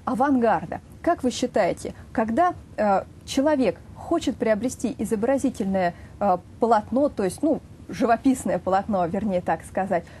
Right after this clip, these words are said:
на что лучше ориентироваться? На моду или на собственные вкусовые предпочтения? И что сейчас более модно? Классическая живопись или более современная и авангардная?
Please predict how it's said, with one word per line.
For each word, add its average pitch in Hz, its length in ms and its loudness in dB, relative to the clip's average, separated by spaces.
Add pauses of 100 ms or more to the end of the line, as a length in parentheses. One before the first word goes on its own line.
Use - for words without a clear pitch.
(120)
на 269 100 2
что 359 220 -2
лучше 240 280 0
ориентироваться? 202 840 -2 (160)
На 285 200 4
моду 208 460 2 (240)
или 226 280 0 (180)
на 277 160 2
собственные 269 840 2 (920)
вкусовые 262 420 0
предпочтения? 247 800 -2 (260)
И 269 180 2 (380)
что - 380 -2
сейчас - 680 0
более 285 460 4
модно? 247 520 4 (240)
Классическая 294 800 2
живопись 330 480 0 (180)
или 262 240 2
более 226 340 2
современная 202 600 0
и 208 100 -2
авангардная? 208 800 0